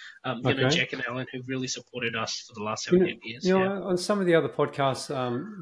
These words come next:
Speaker 2: there's been a bit of a discussion around, I think it was Ben Jeffries from A Tech Global was saying that for him, and he's run an incubator, I think, and, um, he's saying that, uh, you know, all the programs are wonderful and, you know, it's all helpful and you need that education.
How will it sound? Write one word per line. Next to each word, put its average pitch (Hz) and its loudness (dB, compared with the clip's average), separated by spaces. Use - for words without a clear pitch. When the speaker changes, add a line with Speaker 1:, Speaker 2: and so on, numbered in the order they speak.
Speaker 2:
there's 135 -12
been 165 8
a 139 6
bit 135 4
of 120 0
a 120 0
discussion 127 0
around, 120 2
I 131 -2
think 196 2
it 196 0
was 139 0
Ben 151 6
Jeffries 127 2
from 117 0
A 143 4
Tech 135 2
Global 123 6
was 151 -4
saying 147 6
that 135 4
for 151 2
him, 147 6
and 139 4
he's 156 4
run 139 4
an 127 4
incubator, 120 4
I 113 2
think, 117 0
and, 120 0
um, 120 4
he's 127 2
saying 123 4
that, 117 2
uh, 131 -2
you 143 2
know, 139 0
all 156 4
the 147 2
programs 131 2
are 127 0
wonderful 123 4
and, 113 2
you 143 -2
know, 123 0
it's 131 -4
all 147 8
helpful 131 4
and 123 4
you 123 4
need 143 6
that 135 4
education. 120 0